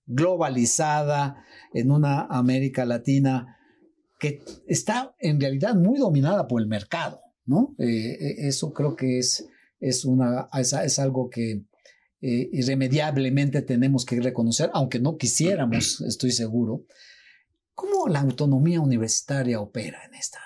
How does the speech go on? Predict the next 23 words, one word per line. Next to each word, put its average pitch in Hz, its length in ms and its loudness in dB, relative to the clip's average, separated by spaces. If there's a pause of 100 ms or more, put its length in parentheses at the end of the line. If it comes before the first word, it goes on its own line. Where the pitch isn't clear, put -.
(140)
en 117 160 -2
este, 113 300 -6
en, 110 160 -6
en 110 340 -6
este - 220 -8
contexto? - 420 -10
Axel, 214 400 -2
¿cómo, 277 320 0
cómo 214 220 2
sientes 160 600 0
tú 180 160 2 (260)
<clears throat> - 260 -20
que 131 420 -2
la 131 120 0
autonomía 135 480 2
universitaria 139 440 0 (120)
sirve 214 640 2
para 127 260 0
la 123 80 0
integración 131 840 0 (180)
en 151 160 4
una 175 80 4
América 160 480 0